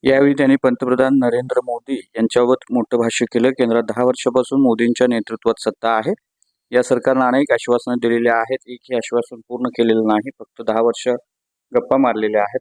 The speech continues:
महागाई कमी झालेली नाही, गॅस सिलेंडरचा दर कुठे गेला हे लोकांसम-, गॅस सिलेंडरचा दर कुठे गेला हे लोकांच्या समोर आहे, यांच्याकडून काही घडलेलं नाही, हे लोकांनी पाहिलेलं आहे. राम मंदिर झालं, याबाबत दुमत नाही, कायदेशीर मार्गानं झालं ते चांगलं केलं,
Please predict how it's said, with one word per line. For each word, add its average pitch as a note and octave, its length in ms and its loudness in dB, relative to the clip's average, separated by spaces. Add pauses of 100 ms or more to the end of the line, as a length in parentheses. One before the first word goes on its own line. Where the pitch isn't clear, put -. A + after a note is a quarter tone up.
(140)
महागाई A2+ 340 0
कमी A#2 180 -2
झालेली A#2 320 0
नाही, A#2+ 220 -2
गॅस A2 140 2
सिलेंडरचा A2+ 540 -6
दर A#2 180 2 (120)
कुठे A2+ 200 -6
गेला A2+ 220 0
हे A2 180 -4
लोकांसम-, A2 520 -8 (1300)
गॅस A#2+ 140 2
सिलेंडरचा C3 580 0
दर B2+ 100 2 (140)
कुठे A#2+ 180 -4
गेला B2 220 0
हे B2 140 0
लोकांच्या A#2+ 400 -4
समोर B2 280 -6
आहे, A#2+ 320 -4
यांच्याकडून A#2 460 -10
काही G#2+ 320 -14
घडलेलं A2 420 0
नाही, A2+ 220 -4 (600)
हे A#2 80 -6
लोकांनी A2+ 340 0
पाहिलेलं A2+ 500 -2
आहे. A#2+ 260 -2
राम A#2 200 -2
मंदिर A#2 260 -20
झालं, A#2 400 -6
याबाबत A2+ 360 -2
दुमत A#2 200 -6 (140)
नाही, A#2+ 180 -16 (100)
कायदेशीर A2+ 400 -4
मार्गानं A2+ 360 -6
झालं A2 220 -16
ते A#2 160 -16
चांगलं G#2 300 -6
केलं, B2+ 260 -2